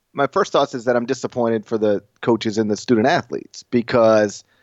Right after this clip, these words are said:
I mean, they just had a dream ripped away from them. I mean, like, you know, the, the Penn players woke up this morning, on Tuesday morning,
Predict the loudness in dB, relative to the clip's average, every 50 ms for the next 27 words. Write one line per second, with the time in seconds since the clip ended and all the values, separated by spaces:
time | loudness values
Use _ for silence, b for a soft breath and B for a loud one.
0 | _ _ _ _ _ _ _ _ _ _ _ _ _ _ _ _ _ _ _ _
1 | _ _ _ _ _ _ -6 -2 0 0 2 2 2 0 0 -2 0 0 0 0
2 | -2 -2 -4 -2 -2 -2 -2 -4 -4 -4 -2 -2 -2 -2 -2 -4 -10 -12 -12 -14
3 | -18 -20 _ _ _ _ _ _ _ -4 -2 0 0 2 2 0 0 -2 -8 -16
4 | _ _ _ _ _ _ _ _ _ _ _ _ _ _ _ _ _ _ _ -12
5 | -8 -6 -6 -2 -2 -2 -2 -2 -4 -2 -2 -2 -2 -2 -2 0 2 2 4 4
6 | 2 2 0 0 0 0 0 0 -2 -2 -4 -6 -6 -6 -6 -4 -4 -6 -8 -10
7 | -12 -14 -18 _ _ _ _ _ -10 -8 -4 -2 -2 -2 0 0 0 0 -2 -6
8 | -8 -8 -10 -12 -16 -16